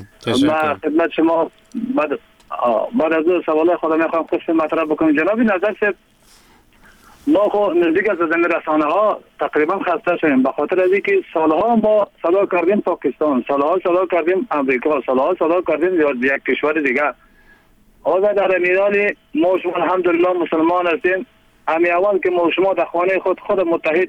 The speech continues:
Speaker 2: نسازیم. اگر ما در خانهٔ خود، خود متحد خدای نخواسته نسازیم،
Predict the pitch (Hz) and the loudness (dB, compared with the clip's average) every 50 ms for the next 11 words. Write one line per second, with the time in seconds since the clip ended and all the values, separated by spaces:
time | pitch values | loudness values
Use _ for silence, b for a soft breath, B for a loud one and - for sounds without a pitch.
0 | - 185 185 175 - 175 165 151 156 143 123 110 - _ _ _ _ _ - - | -2 -2 -4 -2 0 0 0 0 0 -2 -2 -6 -10 _ _ _ _ _ -12 -6
1 | - 147 156 151 160 160 160 170 180 185 185 175 165 - - 165 170 180 180 156 | -4 -2 0 0 0 2 2 2 2 2 2 0 -2 -2 -2 -2 0 0 0 0
2 | 175 160 - - 180 180 175 165 160 156 - 156 160 175 165 - - - _ - | -2 -2 -2 -2 0 0 2 0 0 -2 -2 -2 -2 -2 -2 -4 -8 -12 _ -2
3 | 156 160 156 156 151 143 - 151 147 - 180 170 165 175 175 156 - 165 156 151 | 0 0 2 2 0 0 -2 -4 -2 0 0 0 2 2 0 0 0 0 0 2
4 | 160 151 143 | 2 0 -2